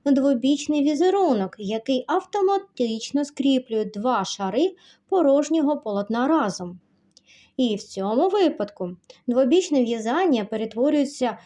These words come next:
з просто оригінальної техніки в'язання звичайних речей на унікальний спосіб створення полотна, яке неможливо створити будь-яким іншим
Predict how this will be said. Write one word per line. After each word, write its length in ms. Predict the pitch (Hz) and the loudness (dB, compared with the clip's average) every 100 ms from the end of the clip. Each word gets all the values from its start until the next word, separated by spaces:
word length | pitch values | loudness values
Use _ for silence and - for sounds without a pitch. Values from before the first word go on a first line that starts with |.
| _ | _
з 140 | - - | -18 -8
просто 560 | - 262 381 370 311 - | -2 2 2 -2 -8 -4
оригінальної 840 | 320 359 370 370 359 262 202 208 | 2 2 4 2 4 2 2 0
техніки 540 | 208 269 233 208 196 220 | 0 0 0 -2 -2 -2
в'язання 600 | 220 233 277 240 196 185 | -2 0 0 0 0 -2
звичайних 760 | 185 247 - 254 202 185 190 | -2 -4 -2 -2 0 -4 -4
речей 540 | 196 196 - 320 330 339 - - - | -6 -6 -2 0 0 -4 -20 -16 -4
на 460 | 226 233 269 370 - | 0 2 2 0 0
унікальний 840 | 339 403 415 427 220 214 226 208 | 0 2 0 -2 -2 -2 -2 -4
спосіб 580 | 202 - 196 254 285 277 | -6 -8 -2 -2 0 -4
створення 560 | - 208 226 214 196 196 | -6 -6 -4 -2 -2 -2
полотна, 640 | 254 208 196 214 262 359 - - _ | 0 0 -2 -2 -2 -2 -8 -20 _
яке 400 | 226 240 233 226 | -2 -2 0 -2
неможливо 840 | 208 202 240 381 427 294 294 294 214 | 0 0 0 0 0 2 2 2 0
створити 540 | 202 214 202 208 196 | -6 -4 -2 -2 -4
будь-яким 880 | 196 190 240 330 302 339 330 330 320 - | -6 -2 2 2 4 2 2 0 0 -2
іншим 640 | 220 202 190 - 208 202 | -2 0 0 -2 -4 -8